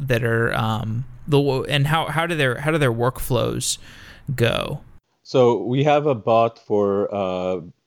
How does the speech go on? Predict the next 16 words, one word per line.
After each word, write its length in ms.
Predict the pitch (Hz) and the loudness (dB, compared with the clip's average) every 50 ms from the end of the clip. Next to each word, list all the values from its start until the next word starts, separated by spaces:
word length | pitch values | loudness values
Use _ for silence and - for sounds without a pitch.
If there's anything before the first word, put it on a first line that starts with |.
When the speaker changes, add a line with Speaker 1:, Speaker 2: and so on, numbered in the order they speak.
| _ _ _ | _ _ _
Speaker 2:
for 200 | - 104 98 92 | -4 -2 -2 -2
bugs 600 | 82 85 - 98 101 104 107 117 131 139 - - - | -2 -2 0 0 0 0 0 -4 -10 -12 -14 -14 -12
and 120 | 92 95 | -14 -12
features. 460 | - - 90 85 - - 131 131 127 117 | -10 -8 -10 -8 -6 -4 -4 -4 -2 -2
We 120 | 107 101 | 0 2
have 200 | 110 120 113 104 | 2 2 0 0
the 80 | 107 104 | -2 -6
Trello 460 | - - - 113 104 107 113 110 113 | -6 -4 0 2 2 4 4 2 2
integration 680 | 104 - 110 92 101 104 104 104 - - 139 143 151 | 0 -4 -6 -4 0 0 0 0 -2 -4 -6 -6 -6
connected 580 | - - - 123 120 120 120 - - 147 139 135 | -8 -8 -6 -4 -4 -4 -4 -4 -4 -2 -2 -2
into 300 | 123 127 120 - 135 127 | -4 -4 -4 -8 -10 -12
Slack. 400 | - - 120 113 143 - - _ _ _ _ _ _ _ - | -8 -2 0 0 0 0 -4 _ _ _ _ _ _ _ -6
So 260 | - 117 110 104 101 | 0 2 4 4 6
we're 100 | 104 104 | 6 4
using, 560 | 101 95 107 107 104 101 110 104 101 101 104 - | 4 2 0 0 0 0 -2 -2 -2 -4 -6 -6
uh, 280 | 101 101 98 95 92 | -6 -6 -4 -4 -4